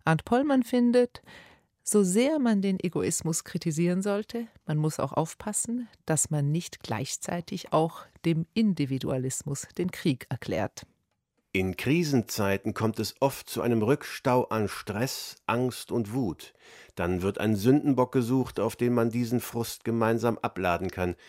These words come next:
Speaker 2: um ihn anschließend in die sprichwörtliche Wüste zu schicken. Schon das Alte Testament empfiehlt diese kollektive Entspannungsübung, und sie wirkt auch heute.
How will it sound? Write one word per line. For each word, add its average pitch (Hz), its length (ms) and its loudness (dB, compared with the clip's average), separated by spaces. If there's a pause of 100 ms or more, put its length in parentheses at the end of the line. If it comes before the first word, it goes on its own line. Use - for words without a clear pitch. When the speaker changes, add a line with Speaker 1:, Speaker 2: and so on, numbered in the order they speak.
(320)
Speaker 2:
um 92 140 -6
ihn 92 160 0
anschließend 110 760 -2
in 98 160 -4
die 87 120 -6
sprichwörtliche 98 1040 -4
Wüste 95 420 -4
zu - 140 -12
schicken. 80 340 -10 (800)
Schon 156 240 8
das 147 120 10
Alte 147 260 4
Testament 113 680 4
empfiehlt 85 580 -4
diese 85 220 -4
kollektive 87 600 -4
Entspannungsübung, 90 1040 -2 (380)
und 85 100 -10
sie 87 240 -4
wirkt 120 260 2
auch 113 200 -2
heute. 110 400 0